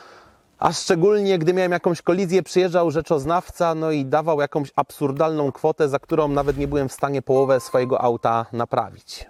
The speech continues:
Brzmi to znajomo? Wiele razy do mnie zgłaszacie się z tego typu problemami. E,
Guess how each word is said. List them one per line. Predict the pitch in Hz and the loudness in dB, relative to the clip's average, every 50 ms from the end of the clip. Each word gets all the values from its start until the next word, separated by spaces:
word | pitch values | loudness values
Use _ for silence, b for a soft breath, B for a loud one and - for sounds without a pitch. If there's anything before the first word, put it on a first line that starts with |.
| - - | -14 -10
Brzmi | 107 107 120 147 151 | -8 -4 -2 -2 0
to | - 156 143 | 0 0 0
znajomo? | 135 135 135 131 127 127 139 165 170 156 | 0 0 0 0 0 0 0 -2 -2 -2
Wiele | 143 156 160 160 | 0 2 2 4
razy | 160 175 151 135 131 | 2 2 0 0 0
do | 135 135 | 0 0
mnie | 135 131 127 | 0 0 0
zgłaszacie | 123 120 123 - - 156 - 151 | 0 0 0 0 -2 -2 -4 -2
się | - - 135 B B B B B B B B | -2 -2 -2 B B B B B B B B
z | - - | -12 -4
tego | - 180 180 175 165 - | -2 0 2 2 2 2
typu | - 175 170 - - 151 139 | 2 0 0 2 0 0 0
problemami. | - - 151 143 135 135 139 139 139 123 120 131 160 208 247 B B B B B B B B - - | 0 0 0 0 0 0 0 0 0 0 0 0 -2 -2 -4 B B B B B B B B -2 0
E, | 147 151 151 156 156 151 151 156 156 160 | 0 2 2 2 2 2 2 2 2 0